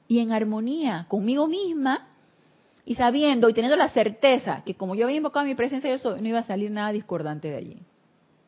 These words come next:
Y es empezar a sentir esa certeza, lo que nos impulsa a seguir invocando esa presencia y a seguir, y a seguir permitiendo que esa presencia actúe a través de nosotros.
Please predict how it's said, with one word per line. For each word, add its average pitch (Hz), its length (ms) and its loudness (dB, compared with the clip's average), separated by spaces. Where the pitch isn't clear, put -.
Y 233 140 4
es 269 80 2
empezar 262 380 -2
a 269 60 -6
sentir 233 420 -4
esa 233 240 -4
certeza, - 1120 -4
lo 185 180 -2
que 202 120 0
nos 196 460 -6
impulsa 208 720 -2
a 185 120 -6
seguir 214 240 0
invocando 226 460 -2
esa 233 160 -4
presencia - 640 -12
y 196 60 -4
a 196 60 -4
seguir, 208 360 -2
y 202 100 2
a 196 100 2
seguir 233 540 0
permitiendo 226 600 4
que 269 80 0
esa - 140 -2
presencia 247 480 0
actúe 339 520 -2
a 208 80 0
través 196 300 -2
de 196 80 -4
nosotros. - 680 -12